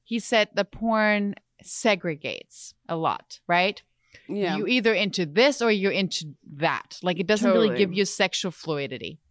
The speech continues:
Speaker 2: Yeah.
Speaker 1: It doesn't allow you to be a dom and a sub, right?
Speaker 2: Right.
Speaker 1: It doesn't allow you to like passionate sex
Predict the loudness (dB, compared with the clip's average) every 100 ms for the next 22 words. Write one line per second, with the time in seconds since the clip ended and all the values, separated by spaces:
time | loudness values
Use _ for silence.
0 | _ -2 2 4 4 0 -6 -6 -2 -2
1 | -2 -2 -2 0 2 4 2 0 -2 -6
2 | -8 -8 -8 -4 -4 -4 -2 0 0 -2
3 | -6 -6 -4 -4 -6 -8 -2 2 2 2
4 | 4 4 6 6 2 0 -2 -2 2 2
5 | 2 0 -2 -6 -6 -6 -2 2 2 2
6 | -2 -10 -20 _ _ -4 0 0 -2 -4
7 | -6 -6 -4 -2 -4 -10